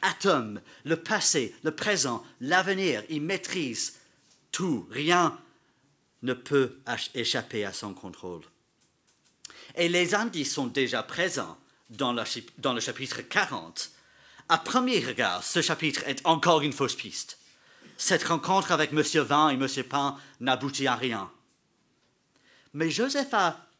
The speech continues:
quand même interprété correctement un, un, deux rêves dans ce chapitre. Prédire l'avenir, ce n'est pas le fruit du hasard, ça. C'est un signe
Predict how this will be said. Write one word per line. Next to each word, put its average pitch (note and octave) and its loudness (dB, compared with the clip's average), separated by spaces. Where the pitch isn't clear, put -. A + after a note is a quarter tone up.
quand E3 4
même D3+ 2
interprété E3+ 4
correctement C#3+ 2
un, B2+ 0
un, B2+ 0
deux C3+ 4
rêves C#3 0
dans A#2+ 0
ce - -10
chapitre. G2 -8
Prédire G#3 4
l'avenir, E3 0
ce - -6
n'est D3+ 0
pas A#3+ 4
le G#3+ 2
fruit F3+ -2
du C#3+ -6
hasard, E3 2
ça. - -8
C'est E3 -6
un D3 -2
signe A#2+ -2